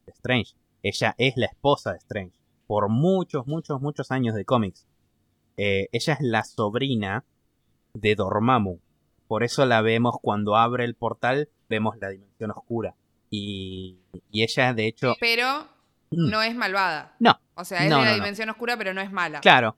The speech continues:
Speaker 1: no, ella no necesariamente es mala. Eh, de hecho, si mal no recuerdo, ella está como, eh, las, eh, ella, eh, creo que es la hechicera suprema de la dimensión oscura, si mal no recuerdo.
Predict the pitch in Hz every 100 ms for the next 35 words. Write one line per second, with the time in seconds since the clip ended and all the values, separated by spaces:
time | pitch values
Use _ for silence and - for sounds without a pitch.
0 | _ 139 127 123 139 120 117 117 113 -
1 | 107 104 101 - 98 95 90 _ _ _
2 | 98 98 98 95 110 113 135 127 - _
3 | _ _ _ _ 117 110 123 127 123 131
4 | 131 - 110 120 - - 104 127 110 104
5 | 98 - _ _ _ _ _ 90 90 87
6 | _ _ - 98 90 - - _ - -
7 | - - 160 - - - 143 165 185 175
8 | 151 147 156 147 120 107 - - _ 101
9 | 147 - 185 208 214 220 214 214 202 208
10 | 214 214 214 214 208 - - 214 214 202
11 | 196 214 214 214 220 226